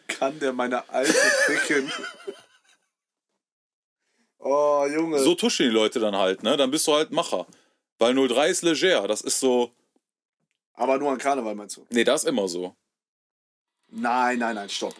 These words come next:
Speaker 1: Also wirklich, jetzt Hand aufs Herz.
Speaker 2: Nee, das ist immer so.
Speaker 1: Nein. Bierflasche auf der Straße trinken ist asozial.
Speaker 2: Nicht null dreier Kölsch.
Speaker 1: Doch.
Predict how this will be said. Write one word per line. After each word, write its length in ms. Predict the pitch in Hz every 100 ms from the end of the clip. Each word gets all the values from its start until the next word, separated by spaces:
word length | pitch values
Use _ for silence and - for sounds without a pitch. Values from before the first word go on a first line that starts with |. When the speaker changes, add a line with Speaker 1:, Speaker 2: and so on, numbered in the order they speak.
| -
Speaker 1:
Also 280 | 131 135 131
wirklich, 320 | 143 113 110
jetzt 280 | 117 - - _ _ _ _ _ _ _ -
Hand 200 | 165 190
aufs 200 | 143 -
Herz. 400 | 117 101 - - _
Speaker 2:
Nee, 100 | -
das 200 | 104 175
ist 40 | 185
immer 220 | 185 117
so. 280 | 95 95 95
Speaker 1:
Nein. 400 | 117 123 127 101 _ _ _ 110 _
Bierflasche 920 | - 190 240 233 196 190 - 208 233 - _ _ _
auf 200 | 123 127
der 140 | 135
Straße 760 | 131 - 139 175 214 - 214 214
trinken 460 | - 196 208 202 214 -
ist 180 | - 123
asozial. 540 | 113 117 110 - - - _ _ _ _ _ _
Speaker 2:
Nicht 260 | 120 156 165
null 140 | 165
dreier 300 | 147 143 139
Kölsch. 380 | - 139 117 -
Speaker 1:
Doch. 280 | 127 120